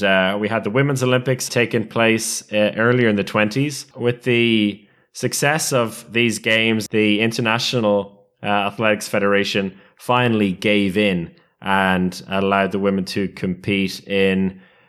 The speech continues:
a few events. There were a couple of standout athletes, uh, in the few events there were.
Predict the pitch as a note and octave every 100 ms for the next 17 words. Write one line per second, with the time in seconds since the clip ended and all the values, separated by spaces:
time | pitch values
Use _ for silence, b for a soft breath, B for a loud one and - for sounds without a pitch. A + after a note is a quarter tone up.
0 | B G2 G2 G2 F#2 - D3+ E3 C#3 F#2+
1 | F2 G2+ F#3 - - - _ - C3 C3+
2 | C3+ D3+ E3+ D3+ - C#3 C3+ B2+ A#2 B2+
3 | C#3 D#3+ - - - A2+ A#2 G2 A#2 A2+
4 | - B2+ A#2 A2 A2 G#2+ A2+ G2+ G#2+ C3
5 | G2+ G2